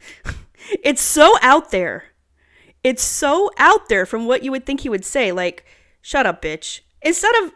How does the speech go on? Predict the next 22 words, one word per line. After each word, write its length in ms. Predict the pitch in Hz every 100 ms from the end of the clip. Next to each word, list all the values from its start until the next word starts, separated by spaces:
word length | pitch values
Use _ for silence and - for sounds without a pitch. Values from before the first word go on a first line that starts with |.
| -
"Shut 240 | - 330
up, 160 | 339 240
bitch," 140 | 285
he 80 | 285
says, 220 | 247 226
"Shut 200 | - 196
up, 160 | 247 -
cunt." 480 | - 359 605 - - _ _ _ _ _ _ _ _ _ _ _ -
It's, 240 | 330 -
like, 300 | 381 370 - _ -
so 1300 | - - - - 320 320 320 294 254 226 185 175 165 _ _ _ _ _ _ _ _ _ _
harsh. 640 | - - 349 381 180 - 240
It's, 140 | 233
like, 120 | 277
the 100 | 269
harshest 340 | 247 285 294 294
thing 100 | 269
you 80 |
can 140 | 247 196
say 240 | - -
to 180 | 453 508
s-, 180 | -